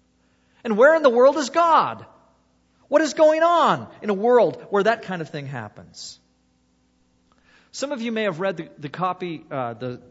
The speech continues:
the story of the Dew Breakers, which is the story of those first Zambian missionaries. I mean, they were Americans who went to Zambia and began to minister in,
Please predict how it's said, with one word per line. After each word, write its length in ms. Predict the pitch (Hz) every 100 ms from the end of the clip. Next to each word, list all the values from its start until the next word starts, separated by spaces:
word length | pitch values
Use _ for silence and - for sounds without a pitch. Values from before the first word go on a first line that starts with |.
| -
the 80 | 135
story 360 | - 190 190
of 80 | 147
the 60 | 139
Dew 200 | 135 190
Breakers, 560 | 135 113 - - - - _ _ _ _ _ _
which 160 | - 170
is 120 | 185
the 100 | 160
story 500 | 147 - 208 220 220
of 300 | - 147 135
those 300 | 131 170 165
first 600 | - - 220 240 - - _
Zambian 580 | 143 151 180 196 185 160
missionaries. 720 | 143 165 151 120 101 107 - _ _ _ _
I 60 | 131
mean, 220 | 127 123 _ _ -
they 100 | 139
were 160 | 135
Americans 600 | 131 151 160 156 107 110 -
who 100 | 135
went 200 | 135 151
to 60 | 147
Zambia 540 | 120 135 135 104 85 _ _ _ _ _ _ _ _ - _ _
and 140 | 180
began 280 | 165 196 220
to 100 | 214
minister 460 | 175 185 202 - 139
in, 420 | - 156 139 139